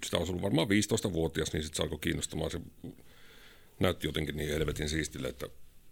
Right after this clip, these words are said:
siis rockihommat yleensäkin. Ja sitten edesmennyt isäni oli innokas niinku musadikkari, keräili levyjä ja, ja tota noin, niin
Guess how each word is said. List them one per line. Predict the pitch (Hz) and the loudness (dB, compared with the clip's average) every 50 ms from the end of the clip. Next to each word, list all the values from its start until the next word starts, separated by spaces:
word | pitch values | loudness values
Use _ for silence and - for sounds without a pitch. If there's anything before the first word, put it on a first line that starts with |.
| - - | -18 -8
siis | - - - 73 | -6 -4 -4 -2
rockihommat | 80 - - - 92 90 101 92 76 78 | -4 -4 0 2 2 4 4 4 2 2
yleensäkin. | 73 71 69 67 73 71 - - 73 | 2 2 2 0 -2 -4 -6 -4 -4
Ja | 73 71 | -2 -2
sitten | 71 - - - - 147 - - - - - - - - - - | -4 -6 -4 -2 0 0 0 -2 -4 -10 -14 -16 -14 -12 -8 -4
edesmennyt | - 85 82 - 80 76 76 71 78 | 0 0 2 2 2 0 0 0 0
isäni | 78 80 78 71 69 | 0 0 0 0 0
oli | 69 69 69 69 71 - | 0 -2 -2 -4 -4 -4
innokas | 78 76 73 73 73 71 - - - | -2 -2 -2 -2 -2 0 0 0 0
niinku | 73 71 71 73 | -2 -4 -4 -4
musadikkari, | 73 71 - - 71 73 78 - - - - - - - - - - - - - - - - - - - - - - - | -2 -2 -2 -2 -2 -2 -4 -6 -4 -4 -2 -2 -2 -4 -6 -10 -16 -18 -20 -20 -20 -20 -20 -20 -20 -20 -20 -20 -10 -6
keräili | - 78 73 69 67 69 67 67 | -4 -4 -2 -2 -2 -2 -4 -4
levyjä | 67 67 67 67 65 65 | -4 -4 -4 -4 -2 -2
ja, | 67 69 71 69 | -2 -2 -4 -4
ja | 73 73 71 | -6 -8 -8
tota | 71 - - 71 71 | -8 -8 -6 -6 -4
noin, | 69 65 69 71 | -4 -6 -6 -6
niin | 71 69 - | -6 -8 -8